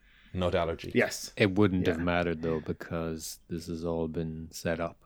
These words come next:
Speaker 1: Yeah. Yes, you're right. You're right. You're right. Um,
Speaker 2: Has it?
Speaker 1: the, the child
Speaker 2: Has it?
Speaker 1: unfortunately dies on the way to the hospital. This causes even more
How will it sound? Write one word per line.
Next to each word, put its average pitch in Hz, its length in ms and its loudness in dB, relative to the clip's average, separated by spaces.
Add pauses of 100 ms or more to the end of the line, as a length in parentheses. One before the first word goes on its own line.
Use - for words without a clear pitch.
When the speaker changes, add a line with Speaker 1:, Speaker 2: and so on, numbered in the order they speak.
(1160)
Speaker 1:
Yeah. - 100 -4 (1500)
Yes, 117 260 6
you're 101 100 2
right. 76 220 -2
You're 80 100 0
right. 71 160 -4
You're 73 120 -4
right. 73 120 -12 (540)
Um, 95 440 4
Speaker 2:
Has 185 200 4
it? 104 240 -4 (680)
Speaker 1:
the, 120 540 12 (120)
the 113 100 4
child 147 480 10
Speaker 2:
Has 143 40 8
it? - 20 8
Speaker 1:
unfortunately 123 680 8
dies 117 720 8 (260)
on 113 140 -2
the 113 100 2
way 107 300 4
to 107 100 -6
the 98 120 4
hospital. 117 560 2 (440)
This 107 160 0
causes 101 400 4
even 98 240 2
more 110 440 4